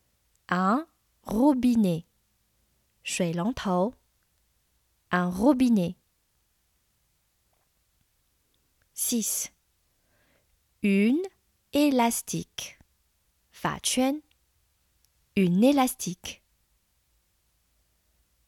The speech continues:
Sept, une prise électrique. 插座。Une prise électrique.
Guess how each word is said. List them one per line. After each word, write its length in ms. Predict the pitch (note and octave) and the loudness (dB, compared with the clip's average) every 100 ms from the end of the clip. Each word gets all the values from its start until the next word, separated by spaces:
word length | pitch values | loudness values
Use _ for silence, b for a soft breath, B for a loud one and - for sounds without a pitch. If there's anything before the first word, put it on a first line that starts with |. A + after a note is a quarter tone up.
| _ _ _ _ _ _ _ | _ _ _ _ _ _ _
Sept, 600 | - - A3 F#3+ _ - - _ _ _ _ _ _ _ _ - | -12 0 0 0 _ -18 -18 _ _ _ _ _ _ _ _ 0
une 400 | G#3 G3+ F#3+ F3 - | 2 4 0 -2 -4
prise 680 | - C4+ C#4 C#4+ C#4+ - - _ - | -4 0 0 2 0 -2 -8 _ 0
électrique. 880 | C#4 A#3+ A3+ - - D#3+ _ - - _ _ _ _ _ _ _ _ | 2 2 0 -4 -10 -12 _ -20 -20 _ _ _ _ _ _ _ _
插 300 | - - A#3+ | -12 -4 -2
座。 360 | B3 C4+ A3+ - _ _ _ _ _ _ _ _ _ _ _ _ - | 0 2 2 -2 _ _ _ _ _ _ _ _ _ _ _ _ -2
Une 200 | F#3+ F#3 | 0 0
prise 380 | - C4+ C#4+ | -2 0 2
électrique. 840 | B3 A#3+ A#3 - - E3 - - - | 2 2 0 -6 -10 -10 -12 -20 -20